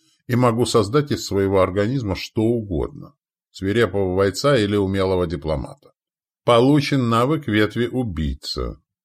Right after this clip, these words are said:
Навык «Костяная шпора». Даёт возможность. «Ты долго ещё будешь мяться, Лад?» проорал Яволод. «Одно слово, и Стоян забросает бомбами весь этот чёртов город.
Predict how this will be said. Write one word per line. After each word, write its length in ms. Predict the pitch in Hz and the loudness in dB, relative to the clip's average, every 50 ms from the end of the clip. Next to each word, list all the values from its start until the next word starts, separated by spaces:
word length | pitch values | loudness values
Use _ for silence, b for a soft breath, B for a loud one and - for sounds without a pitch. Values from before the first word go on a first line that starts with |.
| _ _ _ _ _ | _ _ _ _ _
Навык 540 | - 82 90 95 104 104 113 131 156 156 - | -6 -4 0 2 4 4 4 2 0 -4 -2
«Костяная 640 | - 120 - - - - 113 101 101 107 117 123 123 | -4 -4 -4 -4 -4 -4 -2 0 0 0 0 0 -2
шпора». 640 | - - - _ - 90 76 69 71 69 60 53 - _ _ _ _ _ _ _ _ _ _ _ _ _ _ _ _ _ _ | -4 -6 -10 _ -4 -2 0 0 0 0 -2 -4 -8 _ _ _ _ _ _ _ _ _ _ _ _ _ _ _ _ _ _
Даёт 420 | - 76 98 101 117 143 156 151 139 | 0 2 4 6 6 6 4 4 6
возможность. 880 | 131 127 110 107 117 131 143 151 131 131 143 143 127 - - - - _ _ _ _ _ _ _ _ _ _ _ | 4 4 6 4 2 2 2 2 2 2 0 0 -2 -4 -8 -14 -20 _ _ _ _ _ _ _ _ _ _ _
«Ты 260 | - 139 147 151 147 | 2 4 6 6 4
долго 440 | 113 104 127 151 170 180 175 165 180 | 4 4 4 6 8 6 6 6 6
ещё 300 | 175 151 - - 151 143 | 6 6 4 4 2 2
будешь 360 | 123 123 123 110 107 - - | 4 4 2 2 0 -2 -2
мяться, 420 | 120 123 120 107 98 - - 101 | 0 2 4 2 2 2 2 2
Лад?» 460 | 98 101 117 131 120 98 85 - - _ | 4 6 6 6 6 6 4 0 -8 _
проорал 440 | _ 92 90 82 80 80 82 78 76 | _ 0 2 2 4 4 2 2 2
Яволод. 520 | 80 78 76 71 65 64 64 60 53 - _ - - | 2 0 0 0 -2 -2 -6 -8 -10 -12 _ -14 -4
«Одно 320 | - 98 107 113 139 143 - | 0 0 0 2 2 0 0
слово, 440 | - - 143 165 175 156 131 110 104 | 0 2 4 4 6 6 6 6 4
и 40 | |
Стоян 440 | 92 - - 113 113 117 135 135 120 | 4 2 2 4 6 6 6 4 4
забросает 580 | 113 120 110 117 120 101 - 120 123 120 113 107 | 2 2 4 4 2 4 4 4 4 4 4 4
бомбами 540 | 120 147 156 139 123 110 101 101 87 73 b b b b b b b b | 2 2 2 4 2 2 2 0 -2 -4 b b b b b b b b
весь 380 | 78 76 87 127 156 147 - | -8 0 4 4 4 4 4
этот 300 | 131 120 - 127 - - | 0 0 0 -2 -2 -2
чёртов 500 | - - 127 117 - - - 117 107 92 | -2 2 2 2 2 2 -2 -4 -4 -4
город. 420 | 90 82 69 71 60 55 - 95 | -6 -8 -8 -8 -8 -8 -10 -12